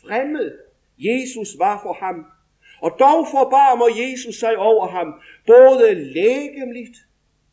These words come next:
og åndeligt. Hvilken forunderlig, kærlig Herre, vor frelser er.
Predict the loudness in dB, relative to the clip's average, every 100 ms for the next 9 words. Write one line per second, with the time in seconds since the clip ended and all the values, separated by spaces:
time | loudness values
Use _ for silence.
0 | _ _ _ -6 -6 -6 -6 -6 -8 -12
1 | -16 -20 _ _ _ _ _ _ _ _
2 | -20 -6 -2 2 0 -2 -8 -8 -2 0
3 | 0 -2 -4 -2 -2 -6 -8 -10 -12 -18
4 | _ _ _ -10 -4 0 0 0 -4 -10
5 | -16 _ _ _ _ _ -10 -6 -4 -4
6 | -8 -14 -18 _ _ _ _ -4 -2 -4
7 | -8 -18 _ _ -10 -8 -8 -10 -18 -18
8 | -16 -16 -16